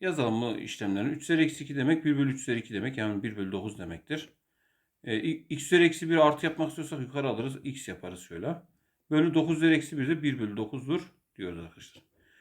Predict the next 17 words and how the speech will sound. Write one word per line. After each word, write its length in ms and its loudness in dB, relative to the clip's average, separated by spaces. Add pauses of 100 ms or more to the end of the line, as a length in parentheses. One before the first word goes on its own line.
(200)
Şimdi 200 -6
şurada 240 2
payda 220 4
eşitleyelim. 540 -2 (1300)
Şurası 380 -8
bir, 400 -4 (200)
dokuzla 360 -2
genişletelim 600 -2
arkadaşlar. 540 -6
Yani 420 0
bir 180 2
artı 580 0 (140)
dokuz 340 0
x 320 -4
bölü 220 -2
dokuz 260 -6
olsun. 440 -4